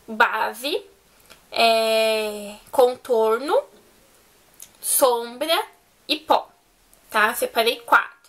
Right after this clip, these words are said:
E você vai pegar quatro itens da sua cozinha pra substituir esses quatro, esses produtos que você escolheu. No caso,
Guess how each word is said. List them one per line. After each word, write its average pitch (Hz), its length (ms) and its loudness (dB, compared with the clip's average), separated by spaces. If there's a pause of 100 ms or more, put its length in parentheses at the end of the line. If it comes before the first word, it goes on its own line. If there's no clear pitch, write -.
(440)
E - 80 -10
você 320 240 0
vai 349 140 -2
pegar 330 340 -6 (160)
quatro 330 540 0
itens 277 580 -10
da 254 140 0
sua 294 280 -2
cozinha 277 680 -6 (300)
pra 262 140 0
substituir 277 1080 -6
esses 254 440 -2
quatro, - 640 0 (380)
esses 254 760 -2 (100)
produtos 269 400 2
que - 60 -12
você 277 220 -6
escolheu. 277 380 -2
No 233 180 -10
caso, 240 460 0